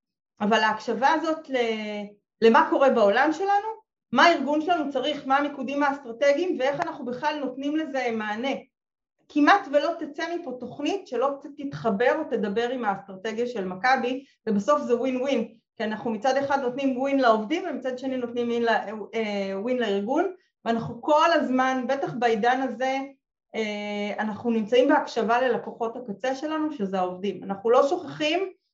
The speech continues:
שאנחנו לא עומדים בפני עצמנו, אין לנו שום ערך בשם בפני עצמנו, אנחנו חייבים לתת שירות לראשון העובדים מבחינתנו, ו-, ואנחנו נמצאים באתגרים מאוד מאוד קשים, ואני לא אגע ב-,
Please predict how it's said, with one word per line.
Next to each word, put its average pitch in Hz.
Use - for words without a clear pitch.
שאנחנו 233
לא 269
עומדים 269
בפני 233
עצמנו, 254
אין 262
לנו 269
שום 285
ערך 262
בשם 190
בפני 202
עצמנו, 202
אנחנו 202
חייבים 214
לתת 269
שירות 277
לראשון 294
העובדים 240
מבחינתנו, 214
ו-, 190
ואנחנו 202
נמצאים 226
באתגרים 240
מאוד 240
מאוד 240
קשים, 277
ואני 220
לא 254
אגע 254
ב-, 226